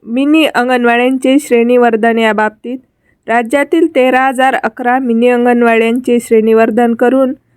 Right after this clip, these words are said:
अंगणवाडी केंद्रामध्ये रूपांतर करण्यास मान्यता. निर्णय जो घेतलाय त्याचे फायदे काय आहे ते बघूया आपण.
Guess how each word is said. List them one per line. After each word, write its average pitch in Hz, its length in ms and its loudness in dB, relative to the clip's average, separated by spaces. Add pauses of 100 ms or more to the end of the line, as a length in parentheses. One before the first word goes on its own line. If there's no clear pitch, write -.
(140)
अंगणवाडी 294 560 0
केंद्रामध्ये 254 640 0
रूपांतर 240 560 -4
करण्यास 226 460 -2
मान्यता. 220 640 -2 (500)
निर्णय 269 500 0
जो 311 220 0
घेतलाय 262 460 0
त्याचे 262 360 -4 (100)
फायदे 233 340 -2
काय 247 200 0
आहे 247 160 0
ते 247 180 -2
बघूया 226 480 0
आपण. 233 300 -4